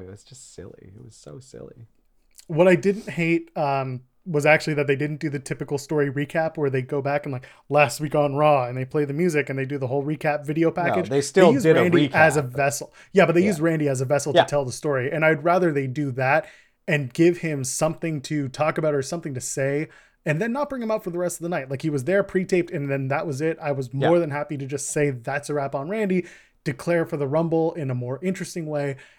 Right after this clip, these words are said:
Speaker 2: And now I just wonder what happens to Edge when he comes back. Maybe Edge isn't coming back in time. Maybe Edge is coming back and he's gonna cost this whole Fiend situation or, or,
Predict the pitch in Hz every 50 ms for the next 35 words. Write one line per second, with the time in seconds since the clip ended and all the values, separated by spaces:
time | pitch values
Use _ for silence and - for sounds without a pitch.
0 | _ - 135 131 131 131 139 147 147 139 135 123 131 - - 139 135 131 127 120
1 | 131 120 117 123 127 - 135 127 - - - 151 - 165 143 143 127 127 123 139
2 | 120 127 151 - - 139 131 127 - - - 120 - - _ - - _ _ _
3 | _ _ _ _ _ _ _ _ _ _ _ _ _ _ _ _ _ _ _ 143
4 | 147 175 175 196 196 190 170 175 165 165 165 170 160 147 147 156 151 151 - 139
5 | 123 131 135 135 160 160 190 233 285 302 285 254 190 - 214 254 269 - - 220
6 | 180 156 139 135 131 127 131 131 - - - _ - 151 143 143 175 175 156 -
7 | 175 160 151 147 143 139 135 131 - - - 147 147 143 - - - - - -
8 | - _ _ _ _ _ _ _ _ _ - - 147 131 - 147 151 147 143 135
9 | 135 - - 156 151 151 147 143 131 127 - - - - 143 135 - 147 135 127
10 | - 165 185 185 190 180